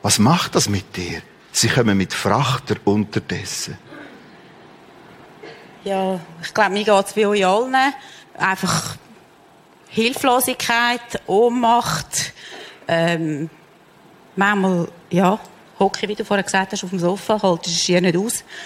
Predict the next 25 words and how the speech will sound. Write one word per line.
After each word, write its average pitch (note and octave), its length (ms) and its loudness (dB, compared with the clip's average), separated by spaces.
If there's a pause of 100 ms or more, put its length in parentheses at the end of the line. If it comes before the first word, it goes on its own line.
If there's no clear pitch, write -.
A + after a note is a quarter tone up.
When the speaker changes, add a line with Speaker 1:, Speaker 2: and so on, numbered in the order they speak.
(280)
Speaker 2:
willst - 180 -4
du G#3+ 60 4
umschalten. A3 680 2 (840)
Und, F#3 340 2
ähm, F3+ 460 4 (580)
ja, F3+ 400 2
wir A3+ 260 0 (160)
erleben G3+ 400 0
halt A3+ 220 0
auch, G#3 180 2
wie A3 100 2
dann G#3 220 2
die A3 120 2
Leute G#3 380 0
da, F#3 240 2 (600)
äh, E3 340 0 (180)
auf - 140 -8
Rappi D#3 300 -2
kommen, D4 240 4 (380)
schlussendlich. C#4 840 -2 (460)
Dann A3+ 140 0
lernen G#3 300 2
wir G3 120 2
es - 100 -4
kennen. G#3 400 2